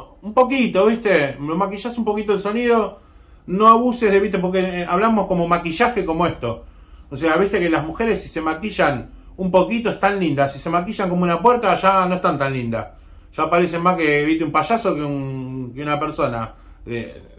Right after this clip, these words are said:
posta, ¿eh? Viste que todas las cosas en ex-, en, en exceso no quedan bien. Eh,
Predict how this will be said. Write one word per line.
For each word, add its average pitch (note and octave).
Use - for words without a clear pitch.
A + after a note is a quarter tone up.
posta, C#3+
¿eh? -
Viste F#3
que F3
todas G3
las E3
cosas F3+
en E3
ex-, -
en, C#3
en C#3
exceso E3
no E3
quedan D3+
bien. A2+
Eh, B2+